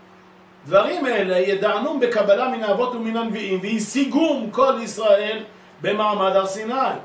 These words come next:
ועמדו על אמיתתם בבירור, ולימדו לבניהם דור אחר דור". מה זה דברים אלו? שיש שם מצוי ראשון, נכון?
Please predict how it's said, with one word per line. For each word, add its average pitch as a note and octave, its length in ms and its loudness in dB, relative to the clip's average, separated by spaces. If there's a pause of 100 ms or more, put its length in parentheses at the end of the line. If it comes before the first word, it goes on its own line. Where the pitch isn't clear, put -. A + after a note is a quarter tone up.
(300)
ועמדו G#3 560 -2
על B3 120 2
אמיתתם G#3 640 -2
בבירור, A#3+ 580 2 (240)
ולימדו A#3 480 -2
לבניהם A#3 440 -4
דור A#3 240 2
אחר A#3 220 0
דור". G#3+ 200 2
מה A3+ 120 -2
זה D#4+ 100 -4
דברים A#3+ 300 2
אלו? D#3+ 200 -4 (420)
שיש B3+ 400 0
שם C4+ 160 2 (100)
מצוי A#3 280 -6
ראשון, F#3 540 -4 (440)
נכון? G#3+ 400 0